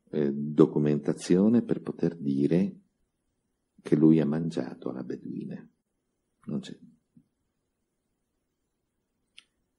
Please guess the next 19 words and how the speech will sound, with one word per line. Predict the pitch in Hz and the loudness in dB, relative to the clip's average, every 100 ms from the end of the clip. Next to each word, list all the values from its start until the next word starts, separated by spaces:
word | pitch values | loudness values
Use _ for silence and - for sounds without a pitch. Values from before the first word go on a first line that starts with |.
| _ - | _ -6
Sappiamo | - 87 80 | 4 4 4
che | - | 0
hanno | 76 71 | -2 -2
mangiato | 71 71 80 73 - | -2 0 2 0 -2
alla | 64 | -6
beduina, | 67 - 82 80 71 73 80 113 | -2 -2 0 0 0 -2 0 -2
eh, | - - _ _ _ _ - - 80 76 | -4 -14 _ _ _ _ -20 -12 -8 -6
la | 71 71 | -4 0
gente | 71 69 71 - | 0 0 -2 -2
che | - | -2
ha | 71 | -4
mangiato | 69 67 69 69 - 65 64 67 | -6 -6 -6 -6 -4 -4 -4 -10
i | - | -12
pani | - 69 64 64 71 80 - | -8 -8 -6 -8 -6 -4 -4
moltiplicati | 71 - - - - 65 - 82 | -6 -8 -6 -6 -6 -8 -6 -6
miracolosamente, | 73 - - 64 62 64 67 69 76 65 64 - | -6 -8 -10 -10 -8 -8 -8 -4 -4 -4 -8 -12
perché | - - | -10 -8
Gesù | 65 71 98 | -8 -6 -6
dice, | 101 64 - 92 98 | -6 -10 -8 -10 -10